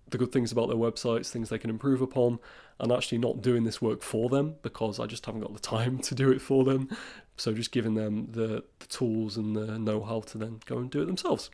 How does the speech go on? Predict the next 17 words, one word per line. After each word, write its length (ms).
So 260
pretty 200
cool, 300
pretty 500
cool. 280
The 80
third 320
thing 380
is 340
my 100
email 300
list 400
has 240
seen 640
really 720
great 320
growth. 480